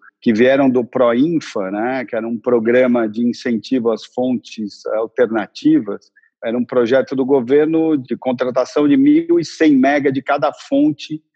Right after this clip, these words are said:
de P C H, mil e cem de eólica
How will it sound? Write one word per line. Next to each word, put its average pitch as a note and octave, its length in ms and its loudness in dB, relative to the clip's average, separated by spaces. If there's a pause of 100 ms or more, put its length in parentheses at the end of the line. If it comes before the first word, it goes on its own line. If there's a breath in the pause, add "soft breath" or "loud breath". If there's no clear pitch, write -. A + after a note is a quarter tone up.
(140)
de A2 160 -2
P C3 180 0
C - 220 -2
H, C#3 640 0 (260)
mil C3+ 320 2
e C3+ 60 0
cem C3 300 0
de B2 80 2
eólica D3 800 0